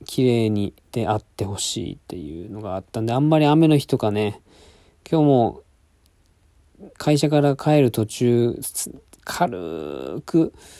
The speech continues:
軽くさ、パラパラっと雨降ってたんで、「あー、こんな時に走りたくないな」とか思っちゃったんですよ。まあ、ただ思っちゃったんですけど、もう家に帰って着替えて、まあ、昨日と同じことですよ。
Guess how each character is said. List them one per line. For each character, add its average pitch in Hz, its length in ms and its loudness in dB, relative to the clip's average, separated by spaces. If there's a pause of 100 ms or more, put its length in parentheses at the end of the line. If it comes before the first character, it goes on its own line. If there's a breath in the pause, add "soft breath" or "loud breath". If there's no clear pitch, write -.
(360 loud breath)
軽 196 480 0
く 139 220 -4
さ、 - 260 -6
パ - 200 -4
ラ 90 80 2
パ - 100 -4
ラ - 320 -8
っ - 100 -16
と 147 80 0
雨 139 140 2
降 - 40 -6
っ - 40 -16
て 131 160 -6
た 117 120 -2
ん 101 200 -2
で、 117 380 -2 (280 soft breath)
「あ 73 540 -8
ー、 - 40 -12
こ - 180 -6
ん 135 160 0
な 139 120 2
時 143 240 -2
に 139 80 2
走 - 300 -6
り 170 80 -2
た 165 160 -2
く 160 100 -6
な 170 140 0
い 165 100 2
な」 156 480 2
と 131 120 -10
か - 280 -8 (420)
思 170 180 4
っ - 40 -18
ち - 120 -2
ゃ - 20 2
っ 107 40 -2
た - 180 -6
ん 95 80 -10
で 85 80 -10
す - 180 -10
よ。 - 120 -12 (1800 loud breath)
ま 143 80 2
あ、 - 20 0
た 156 120 2
だ 139 60 6
思 180 140 6
っ 208 60 4
ち - 100 -4
ゃ 170 40 4
っ 139 40 2
た 120 160 0
ん 107 40 2
で 98 60 -2
す - 80 -12
け 110 140 -4
ど、 123 360 4
も 123 80 -2
う 127 40 0
家 151 160 4
に 143 140 2
帰 135 60 2
っ 120 180 2
て 107 180 -6
着 127 140 -8
替 135 140 2
え 110 100 0
て、 104 320 -2
ま 120 120 0
あ、 - 60 -2
昨 - 40 -2
日 143 220 6
と 107 140 0
同 113 120 2
じ 113 100 -2
こ 127 100 -2
と 127 80 0
で 110 80 0
す - 180 -10
よ。 - 120 -12